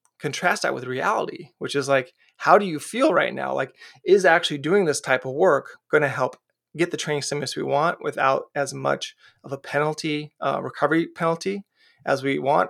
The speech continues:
Or is it gonna, like, put you further and further under that kind of alarm resistant state in the supercompensation cycle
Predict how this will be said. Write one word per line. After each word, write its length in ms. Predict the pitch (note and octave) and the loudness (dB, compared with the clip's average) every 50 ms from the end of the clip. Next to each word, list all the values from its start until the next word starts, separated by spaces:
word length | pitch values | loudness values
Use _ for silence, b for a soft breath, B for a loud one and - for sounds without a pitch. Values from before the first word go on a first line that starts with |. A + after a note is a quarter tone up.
| - _ _ | -4 _ _
Or 240 | - D#3 E3 F3 F3 | 4 6 6 6 6
is 100 | D3+ D3+ | 4 2
it 40 | |
gonna, 260 | C#3+ D3+ D3 C#3+ C#3 C3+ | 0 0 2 4 4 4
like, 280 | C3 B2+ B2+ B2+ - B B B B C#3+ B B B _ | 4 0 -2 -2 -6 B B B B -20 B B B _
put 200 | - E3+ E3+ - | 0 0 2 2
you 80 | E3+ D#3+ | 0 0
further 340 | - - - D#3+ D#3+ D#3+ D3+ | 0 2 4 6 8 8 6
and 80 | C#3 | 6
further 300 | - D#3+ D3+ C#3+ C3+ - | 6 6 6 6 6 6
under 380 | - C#3+ D3+ D#3 D3 C#3 C3+ C3 | 4 2 4 6 6 6 6 4
that 240 | B2+ B2 - - - | 4 2 0 0 -4
kind 140 | - C#3+ C3 | -6 -8 -4
of 80 | B2+ | -4
alarm 520 | B2+ B2 B2 C#3 C#3+ D#3 E3 D#3+ D#3 D3+ - b b b b b b b | -4 -2 2 4 6 6 6 4 2 -4 -10 b b b b b b b
resistant 460 | - C#3 B2+ C#3+ F#3 F3+ - E3 D3 | -2 0 2 2 2 2 2 0 -2
state 260 | - - C#3+ C#3+ - - | 0 2 0 0 0 -2
in 120 | - C#3+ | -6 -8
the 60 | C#3 - | -6 -6
supercompensation 880 | - C#3+ C#3+ B2 - - C3 B2 C3 B2+ - - A3 A3+ - D#3 C#3+ | -6 -4 -6 -6 -6 -4 -6 -6 -6 -6 -2 -2 -2 -2 -2 -6 -4
cycle 520 | - - C3 C3 - - C#3 C3+ B2+ - | -2 0 -2 -2 -2 -4 -4 -4 -6 -8